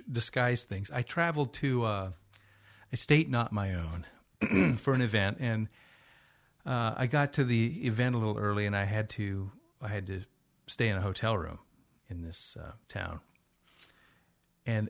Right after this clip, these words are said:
as is my habit, and it's a weird habit that I've had for, I don't know, years, lots of travel,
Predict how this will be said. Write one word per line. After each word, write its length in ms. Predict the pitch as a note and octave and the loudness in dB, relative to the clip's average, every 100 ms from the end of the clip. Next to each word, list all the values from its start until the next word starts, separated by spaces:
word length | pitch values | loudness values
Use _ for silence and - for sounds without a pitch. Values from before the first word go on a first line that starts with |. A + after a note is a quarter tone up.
| - | -2
as 180 | A#2 B2+ | 0 0
is 140 | D#3+ | 0
my 160 | D3 B2+ | 2 4
habit, 480 | A2+ A#2+ G2 F2 _ _ | 4 2 2 -2 _ _
and 100 | A#2+ | -2
it's 140 | C3 A#2+ | 0 0
a 40 | |
weird 420 | A#2 A#2 D#3 F3+ | 0 2 4 4
habit 540 | E3 C#3 B2 A2 G2 - - _ _ | 2 0 0 -2 -4 -8 -20 _ _
that 120 | - | -2
I've 140 | G#2 G2 | 0 0
had 280 | A2 G#2 G#2 | 0 -2 -2
for, 360 | G2 F#2+ F#2 - _ _ _ - | -4 -4 -6 -10 _ _ _ -2
I 120 | G#2 | -2
don't 80 | E2+ | -2
know, 60 | |
years, 400 | G2 F#2+ F2+ - - _ - | -2 -2 -4 -10 -16 _ -2
lots 240 | G#2+ G#2+ | 0 0
of 60 | A2 | -2
travel, 420 | - F2 E2 F2 | -2 -4 -4 -8